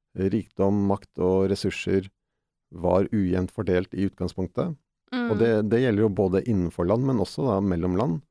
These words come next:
Speaker 2: Mm.
Speaker 1: Eh, og, og disse, eh, ulikhetene har jo variert,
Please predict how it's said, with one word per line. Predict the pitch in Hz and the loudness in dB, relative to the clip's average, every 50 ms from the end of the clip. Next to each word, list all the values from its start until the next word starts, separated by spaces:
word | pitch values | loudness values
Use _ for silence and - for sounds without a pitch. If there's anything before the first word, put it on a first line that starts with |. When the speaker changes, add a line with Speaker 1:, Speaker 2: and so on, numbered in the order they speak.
| _ _ - | _ _ -10
Speaker 2:
Mm. | 240 254 240 220 208 196 214 226 | -8 -6 -6 -6 -8 -10 -8 -6
Speaker 1:
Eh, | - 202 202 - - - - _ _ _ - - | -6 -6 -6 -6 -8 -12 -14 _ _ _ -2 0
og, | 120 127 - _ - - | 0 0 0 _ -4 0
og | 127 120 117 120 120 113 - - | 0 2 2 2 0 -2 -2 -4
disse, | 123 117 - - - - 92 95 98 104 104 - _ _ _ _ _ _ _ _ _ - | -4 -4 -4 -8 -10 -2 0 2 2 2 0 -4 _ _ _ _ _ _ _ _ _ -8
eh, | 110 101 98 95 95 98 98 98 98 98 98 95 101 120 139 - - - | -4 -2 -2 -2 -2 -2 -2 -2 -2 -4 -4 -6 -8 -10 -14 -12 -2 0
ulikhetene | 127 98 85 87 - - 90 - - 117 135 156 160 147 - _ _ _ - | 0 2 2 0 -2 -2 -6 -4 -4 -4 -4 -2 -4 -6 -10 _ _ _ 2
har | 104 92 95 | 2 4 4
jo | 95 101 104 107 110 110 107 _ _ _ _ _ _ _ - | 4 4 4 4 2 0 -2 _ _ _ _ _ _ _ -4
variert, | 107 104 104 101 90 92 117 156 - _ _ _ | -2 0 2 2 2 2 2 0 -2 _ _ _